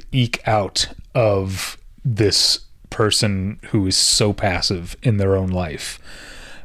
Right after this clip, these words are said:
um, to the point that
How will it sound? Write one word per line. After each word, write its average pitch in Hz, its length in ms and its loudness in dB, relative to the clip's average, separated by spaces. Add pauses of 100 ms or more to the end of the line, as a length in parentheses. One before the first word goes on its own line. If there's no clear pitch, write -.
(220)
um, 95 560 2 (240)
to - 100 2
the 110 100 6
point 107 400 2 (240)
that 104 580 2